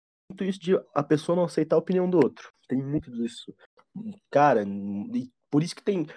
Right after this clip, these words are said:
o tão, tal cancelamento no Twitter, né? Se a pessoa discorda da tua opinião, você é cancelado no Twitter.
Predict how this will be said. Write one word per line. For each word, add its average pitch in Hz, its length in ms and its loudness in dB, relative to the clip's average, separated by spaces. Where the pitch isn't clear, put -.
o 135 80 -10
tão, 160 400 6
tal 147 220 6
cancelamento 156 720 6
no 160 80 4
Twitter, 196 320 6
né? 110 220 2
Se - 180 0
a - 60 10
pessoa 131 280 6
discorda 127 380 6
da 120 100 -2
tua 123 120 -2
opinião, 123 340 2
você 135 240 6
é 127 40 8
cancelado 120 540 2
no 104 120 -2
Twitter. - 380 4